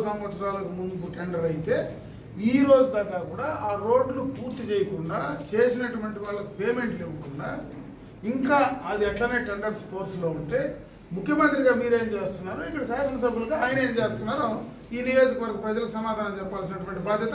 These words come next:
ఖచ్చితంగా మీ పైన ఉంది. గత ప్రభుత్వంలోనే ఈ ప్రాంతంలో ఉండే యువకులందరికీ కూడా ఏదైతే నాలుగు రోడ్లలో ఉండేటువంటి ఇండస్ట్రియల్ ఎస్టేట్లో తీసుకొచ్చినటువంటి ఇన్వెస్ట్మెంట్స్ కావచ్చు, ఈరోజు ఇదే పలమనేరులో తీసుకొచ్చినటువంటి ఆటో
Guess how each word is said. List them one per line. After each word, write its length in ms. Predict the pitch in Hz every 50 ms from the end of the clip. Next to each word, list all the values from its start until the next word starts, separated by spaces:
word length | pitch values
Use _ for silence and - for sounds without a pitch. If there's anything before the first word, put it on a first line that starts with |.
| - 214
ఖచ్చితంగా 360 | 208 202 - - 214 208 220 214
మీ 60 | 208 202 208
పైన 160 | 208 208 214 214
ఉంది. 160 | 208 170 - - - - - - - - - - - - - -
గత 160 | 147 175 185 262 247 -
ప్రభుత్వంలోనే 800 | 269 269 269 277 277 277 262 247 233 220 214 196 185 196 220 254 277 285 - 202
ఈ 60 | 226 233 214
ప్రాంతంలో 480 | 240 233 233 233 233 233 226 226 214 208 208
ఉండే 180 | 202 202 196 190 185 185
యువకులందరికీ 640 | 190 196 196 185 - 190 190 185 185 175 165 156 160 156 156
కూడా 180 | 165 170 - - - - 254 202 202
ఏదైతే 300 | 196 196 190 190 196 185 185 185
నాలుగు 220 | 196 208 196 196 196
రోడ్లలో 360 | 196 190 175 185 185 185 185 180 180 180
ఉండేటువంటి 500 | 175 180 180 165 165 175 180 170 165 180 180
ఇండస్ట్రియల్ 460 | 180 180 165 - - 185 180 175 170 165 165 160 - - - - - - - - - - 190 190
ఎస్టేట్లో 440 | 190 190 - 208 196 185 - 196 185 180 185
తీసుకొచ్చినటువంటి 760 | 180 170 160 151 165 165 156 165 170 160 156 165 170 165 160 165 165
ఇన్వెస్ట్మెంట్స్ 500 | 165 165 160 160 156 151 156 151 156 151 151
కావచ్చు, 380 | 147 147 151 147 - - 156 160 160 160 - - - - - - 202 202 214
ఈరోజు 360 | 208 214 220 220 220 220 220 214 208 - - - - - - - 202
ఇదే 140 | - 233 240 240 240
పలమనేరులో 560 | 220 214 214 208 214 208 202 196 208 208 202 196 196 190 - 202
తీసుకొచ్చినటువంటి 1000 | 202 185 - - - 185 185 - 175 185 185 170 170 180 185 185 180 185 185 180 180 185 180 180 175 180 180 180
ఆటో 200 | - - 208 220